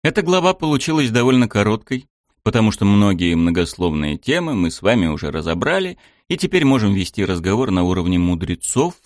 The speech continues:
существенно продвинувшихся по стоическому пути.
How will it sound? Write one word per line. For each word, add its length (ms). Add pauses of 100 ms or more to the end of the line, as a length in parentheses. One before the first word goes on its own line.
(140)
существенно 760
продвинувшихся 760
по 140
стоическому 840
пути. 460